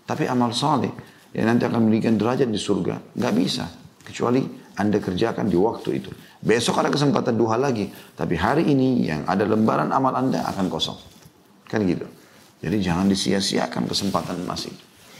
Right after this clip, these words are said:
Jadi seperti Anda kerja di perusahaan rasionalnya ya. Anda kerja di perusahaan,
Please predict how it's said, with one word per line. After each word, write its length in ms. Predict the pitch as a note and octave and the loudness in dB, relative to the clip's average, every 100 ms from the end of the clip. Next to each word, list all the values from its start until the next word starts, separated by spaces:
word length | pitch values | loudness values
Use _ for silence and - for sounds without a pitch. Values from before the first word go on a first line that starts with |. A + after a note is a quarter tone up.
| - - - - - - | -20 -20 -20 -20 -18 -4
Jadi 180 | F2 G2+ | 0 0
seperti 420 | G2 - - - A2 G#2 - | 0 -4 -2 2 2 2 -2
Anda 240 | G2 G2 | 0 0
kerja 240 | - F#2 F2 | 0 0 0
di 80 | |
perusahaan 560 | F2 - F2 E2+ G#2 G2+ | -2 -4 -4 -2 -2 0
rasionalnya 640 | E2 D#2+ F#2 F2+ G2 G#2+ | -2 -2 -2 0 2 2
ya. 160 | E2 F2 - - - - _ _ - _ _ _ _ - - - | 0 -2 -8 -18 -20 -20 _ _ -20 _ _ _ _ -20 -16 -4
Anda 160 | F2+ | -4
kerja 240 | F2 G2 F2+ | 0 2 2
di 120 | E2+ | 0
perusahaan, 680 | E2 E2 D#2+ D2+ C#2 G#2 | -2 -4 -4 -4 0 0